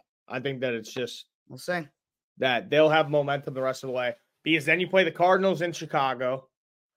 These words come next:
Speaker 1: you play the Falcons in Chicago,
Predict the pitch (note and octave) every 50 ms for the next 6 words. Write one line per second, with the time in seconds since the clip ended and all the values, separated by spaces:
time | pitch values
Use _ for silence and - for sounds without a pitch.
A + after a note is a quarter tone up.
0 | _ _ _ _ _ _ _ - - B2+ - D#3+ E3+ D#3+ D#3 D3+ D3+ D3 D3 D3+
1 | C#3 - - - - C3 - D#3+ D#3+ D#3+ E3+ D#3+ - F3+ D#3+ D3 D#3 D3 C#3+ -
2 | C#3+ - - C3 B2 B2 A#2+ A#2 A#2+ A#2+ B2+ B2+